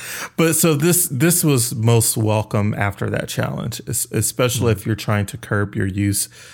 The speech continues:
Speaker 1: of your device. And it doesn't have to be projects that you're working on. Maybe you're reading a book.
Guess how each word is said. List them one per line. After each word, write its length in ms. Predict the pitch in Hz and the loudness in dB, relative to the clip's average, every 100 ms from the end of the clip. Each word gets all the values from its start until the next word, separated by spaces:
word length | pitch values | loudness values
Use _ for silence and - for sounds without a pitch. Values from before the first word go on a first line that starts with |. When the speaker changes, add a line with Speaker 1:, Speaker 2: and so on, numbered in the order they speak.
| - - | -20 -6
Speaker 1:
of 140 | 104 | 0
your 100 | 104 | 0
device. 560 | 98 92 98 101 120 - | 0 0 2 2 0 0
And 400 | 143 143 143 - - | 2 2 2 -4 -2
it 120 | 151 | 0
doesn't 260 | 190 185 175 | 2 4 4
have 180 | 160 - | 2 2
to 60 | |
be 180 | 147 135 | 0 0
projects 560 | 117 139 139 131 117 - | 0 0 2 0 -2 -2
that 120 | - | -2
you're 100 | 123 | 0
working 380 | 123 139 - 107 | 0 0 0 0
on. 200 | 117 123 | 2 2
Maybe 280 | 117 131 | 2 2
you're 200 | 131 123 | 0 0
reading 400 | 117 120 120 117 | 2 2 4 4
a 60 | 107 | 2
book. 580 | - - 117 - - | -2 -2 -2 -2 -10